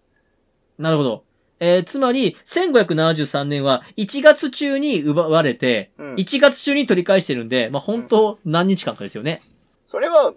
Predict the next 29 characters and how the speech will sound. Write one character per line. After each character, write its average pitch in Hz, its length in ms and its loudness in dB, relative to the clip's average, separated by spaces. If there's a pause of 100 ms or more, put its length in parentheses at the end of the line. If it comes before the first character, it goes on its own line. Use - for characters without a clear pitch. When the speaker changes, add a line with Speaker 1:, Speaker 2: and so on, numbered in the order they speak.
Speaker 2:
も 131 260 -4
う - 80 -20 (200)
歴 156 200 -6
史 - 120 -10
に 233 80 -6
残 208 240 -2
さ 254 120 0
な 285 120 0
く - 80 -12
て - 80 -8
も 123 100 -8
い 151 60 -10
い - 20 -10
ん 226 40 -12
じ - 80 -10
ゃ - 40 -4
な 87 80 -6
い - 60 -16
の？ - 100 -20 (520)
Speaker 1:
<laughs> - 580 -10
ダ 139 140 2
メ 135 100 -2
で 107 80 -6
す。 - 320 -12
Speaker 2:
ダ 139 120 0
メ 202 80 -2
な 175 80 2
の？ 139 40 2
Speaker 1:
で、 285 180 2